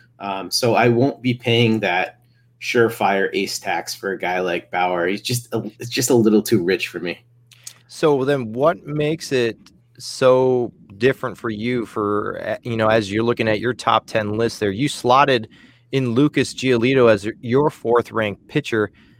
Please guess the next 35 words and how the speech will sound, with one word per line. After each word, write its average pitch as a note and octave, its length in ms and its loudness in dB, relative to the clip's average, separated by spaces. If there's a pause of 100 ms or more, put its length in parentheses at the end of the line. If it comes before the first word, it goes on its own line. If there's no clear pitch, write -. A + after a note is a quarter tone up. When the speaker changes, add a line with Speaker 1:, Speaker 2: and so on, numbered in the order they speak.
(140)
Speaker 2:
Michael, B2+ 340 0
we'll A#2+ 100 2
get C#3+ 180 0
to - 120 -8
you C3 320 2
because G#2+ 420 0
we A#2+ 180 2
all C3 160 6
know B2 340 2
your A#2 460 -4
love A#2 420 4
for G#2+ 240 -4
Luis A2 380 0
Castillo G#2+ 520 0
is F#2+ 220 -4
very B2 340 2
well A2+ 160 2
documented. G2+ 500 0
I G2+ 100 2
will A2+ 160 0
give G#2+ 180 0
you G2+ 280 -2 (500)
twenty B2 340 0
minutes G2+ 460 -2
to G2 120 -4
talk G2+ 300 2
about F#2+ 200 2
how G2 140 0
much G2+ 240 -4
you G2+ 140 2
love G#2+ 160 4
him. F2 120 2
Speaker 1:
<laughs> F2+ 80 -12
Speaker 2:
But - 160 -6
Jake, C3 260 4